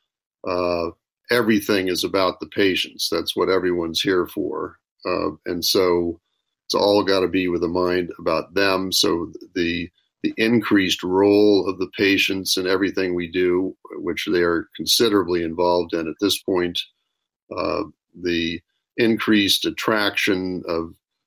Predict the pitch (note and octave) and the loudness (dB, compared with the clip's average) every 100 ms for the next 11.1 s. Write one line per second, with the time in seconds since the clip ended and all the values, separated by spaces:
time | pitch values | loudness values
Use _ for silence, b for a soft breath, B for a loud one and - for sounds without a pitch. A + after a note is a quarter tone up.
0 | _ G#2 F#2+ F#2 G2 G2+ G2+ F#2+ G2 G2 | _ 0 2 2 4 4 4 4 4 4
1 | F2+ G#2+ G2 F#2 - F#2+ F2+ - - G2+ | 2 2 2 0 0 -2 -2 -4 -2 0
2 | G2 F2+ F2+ - F2 D#2+ - A2 A2 G#2 | 2 0 -6 -2 -2 -2 -2 0 2 2
3 | G2 F2+ _ - G2 A2 A2+ G2+ F#2+ - | 2 -2 _ -4 0 2 4 2 0 0
4 | G2 F2 E2+ D#2 - F#2 F2+ E2 E2 D#2+ | 0 -2 -2 -4 -2 0 0 -2 -4 -4
5 | - E2 - E2+ E2 - _ _ _ _ | -4 -6 -6 -8 -8 -8 _ _ _ _
6 | _ - _ - - - B2 G#2 F#2 G2 | _ -20 _ -4 -2 0 2 2 4 4
7 | F2+ F2 E2+ F#2+ F#2+ F2+ F2 E2+ D#2 - | 4 2 -2 0 2 4 2 -2 -4 0
8 | F#2+ F2+ E2 - G2 F#2 - E2+ D#2+ D#2 | 2 2 -2 0 2 2 2 0 -4 -2
9 | G2 F2+ E2 E2 F2 E2 - G#2+ G2+ F2+ | 2 2 2 -2 -2 -2 0 2 2 2
10 | - F2+ F#2 F#2 E2 D#2+ E2+ - E2+ E2+ | -2 0 0 -2 -4 -6 -10 -4 0 0
11 | E2 | -2